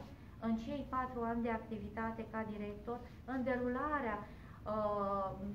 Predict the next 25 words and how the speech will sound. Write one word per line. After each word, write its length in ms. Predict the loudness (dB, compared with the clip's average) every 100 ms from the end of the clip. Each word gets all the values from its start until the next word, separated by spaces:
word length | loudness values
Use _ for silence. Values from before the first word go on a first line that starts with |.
| 0
centrelor 580 | 2 2 2 2 2 2
de 120 | 4 4 2
evaluare 800 | 2 2 2 2 2 2 -2 -4 -6
zonală 600 | -2 0 4 4 4 0 -2 -6 -10 -6 -2
în 60 | -2 0
calitate 600 | 0 0 2 2 2 0 0
de 100 | 0 -4
școală 380 | -2 0 0 -2 0
gazdă, 440 | 0 0 -2 -4 -4 -10 -10 -10 -10 -10 0
dar 180 | 2 2 0 -4
și 140 | -2 -2 0
în 80 | 2
organizarea 920 | 2 4 4 4 2 2 4 4 2 2
unor 180 | 2 0 0 -2
olimpiade 640 | 0 -2 -2 -2 -2 -2 -6 -8 -6
naționale. 760 | -4 -4 -4 -6 -2 -2 -2 -4 -8 -10 -10 -10 -10 -4 0
În 80 | 2
cei 160 | 2 2
patru 320 | 4 4 2 2
ani 200 | 4 4
de 80 | 2
activitate 880 | 2 0 -2 -2 -2 -2 -2 -2 -6 -4 0
am 80 | 0
primit 340 | 2 2 2 0
calificativul 880 | 0 -2 -4 -2 -2 -2 -2 -2